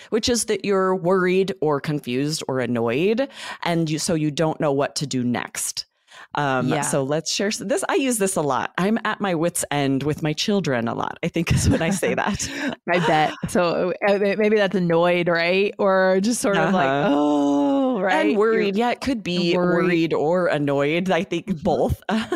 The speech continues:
Speaker 2: Yeah, yeah,
Speaker 1: So
Speaker 2: yeah,
Speaker 1: it
Speaker 2: yeah,
Speaker 1: depends
Speaker 2: yeah.
Speaker 1: on the context 'cause we do use it for both.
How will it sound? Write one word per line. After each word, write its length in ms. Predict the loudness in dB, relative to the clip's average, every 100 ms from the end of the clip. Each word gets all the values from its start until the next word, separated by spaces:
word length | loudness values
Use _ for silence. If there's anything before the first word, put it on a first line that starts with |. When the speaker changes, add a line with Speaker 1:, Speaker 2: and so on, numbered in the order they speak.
| -4 -4 -4
Speaker 2:
Yeah, 160 | -2 0
yeah, 160 | 2
Speaker 1:
So 40 | 2
Speaker 2:
yeah, 80 | 2
Speaker 1:
it 40 | 2
Speaker 2:
yeah, 60 | 2
Speaker 1:
depends 240 | 2 0 0
Speaker 2:
yeah. 40 |
Speaker 1:
on 80 | 0
the 80 | -2
context 580 | -2 -2 -2 -4 -4
'cause 140 | -4 -2
we 80 | 0
do 160 | 0
use 260 | 0 0 0
it 140 | -2
for 140 | -4 -6
both. 420 | -4 -2 -4